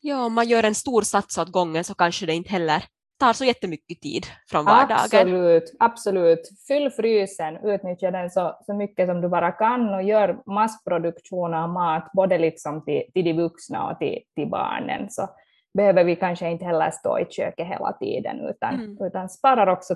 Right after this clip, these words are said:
Speaker 2: tid på det viset.
Speaker 1: Tid och pengar, det, det är bra det.
Speaker 2: Mm. Det, det tycker vi om. <laughs>
Speaker 1: Ja. Jag funderar, att finns det några sådana här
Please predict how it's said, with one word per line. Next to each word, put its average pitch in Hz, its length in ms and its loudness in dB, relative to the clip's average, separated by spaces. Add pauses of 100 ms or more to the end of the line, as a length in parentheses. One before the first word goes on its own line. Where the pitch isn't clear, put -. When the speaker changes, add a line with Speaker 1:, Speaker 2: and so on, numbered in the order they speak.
Speaker 2:
tid - 280 -4 (120)
på - 80 -6
det - 140 -8
viset. - 480 -6 (500)
Speaker 1:
Tid 330 200 -2
och 214 100 -2
pengar, 156 400 -2
det, 330 340 4
det 269 120 4
är 311 60 4
bra - 240 -2
det. 262 60 4
Speaker 2:
Mm. 302 200 6 (760)
Det, 214 220 6
det 240 100 6
tycker 233 300 2
vi 98 140 -2
om. - 180 -2 (160)
<laughs> - 120 -12
Speaker 1:
Ja. 294 200 6 (840)
Jag 226 180 4
funderar, 320 380 4
att 240 100 4
finns 285 240 -6
det 359 80 -2
några 262 200 2
sådana 214 360 -2
här 196 80 0